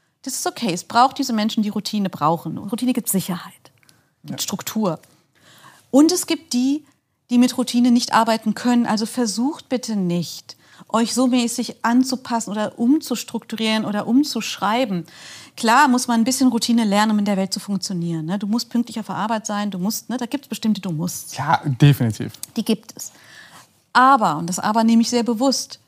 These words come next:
Speaker 1: richtig cool im Job wirst du, wenn du dir einen wählst, der dich packt und der beim Packen viel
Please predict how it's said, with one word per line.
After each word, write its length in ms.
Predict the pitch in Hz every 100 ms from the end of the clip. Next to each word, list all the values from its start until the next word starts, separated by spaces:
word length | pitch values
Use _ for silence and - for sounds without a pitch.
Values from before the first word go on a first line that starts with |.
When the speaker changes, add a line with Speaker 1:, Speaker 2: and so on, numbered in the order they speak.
| _ _ _ _ _ - 170
Speaker 1:
richtig 520 | 349 - 302 - -
cool 180 | 311 339
im 100 | 262
Job 260 | 247 254 240
wirst 220 | 240 -
du, 60 |
wenn 100 | 208
du 80 | 208
dir 180 | 185 -
einen 280 | 190 185 175
wählst, 340 | 208 254 -
der 80 | 185
dich 240 | 165 -
packt 420 | - 392 - - - _ _ -
und 200 | 214 214
der 300 | 208 202 196 _ _ _ _ _ _ _ _
beim 320 | 240 277 294
Packen 360 | - 294 294 269
viel 460 | - 247 269 262